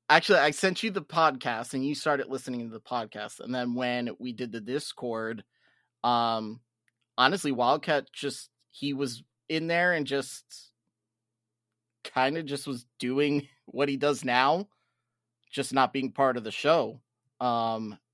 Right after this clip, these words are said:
and I was just like, "Hey, you wanna be the admin?" So he was our first admin, and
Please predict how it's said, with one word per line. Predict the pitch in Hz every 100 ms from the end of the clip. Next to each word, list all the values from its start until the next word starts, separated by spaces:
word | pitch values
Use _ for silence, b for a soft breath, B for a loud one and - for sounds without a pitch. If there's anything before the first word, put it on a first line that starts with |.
| -
and | 120 123 120 117 117 113 110 107 - _ _ _ _ _ _ _ _ _ _ _ -
I | 127
was | 117
just | 113
like, | 113 101
"Hey, | 131 127 - _
you | 123
wanna | 123 123 123 113 _ -
be | 123
the | 107
admin?" | 98 120 139 180 214 _ _ _ _ _ _
So | - 131 113
he | 107 139
was | 147
our | 131
first | - 135 139 -
admin, | 127 117 120 131 139 _ _ _ -
and | 117 120 120 117 113 113 113 107